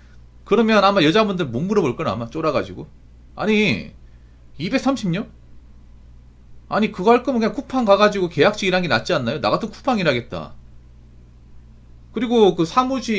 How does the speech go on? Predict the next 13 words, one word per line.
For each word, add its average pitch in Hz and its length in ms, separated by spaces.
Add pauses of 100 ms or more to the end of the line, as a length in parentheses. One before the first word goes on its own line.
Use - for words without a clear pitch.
이제 165 280 (380)
한 175 240
사, - 220
오 202 80
년만 202 680 (960)
더 139 120
있으면 185 460
더 135 120
이상 175 260
일하기 165 280
버티지 156 680 (680)
못할 233 260
텐데. 165 420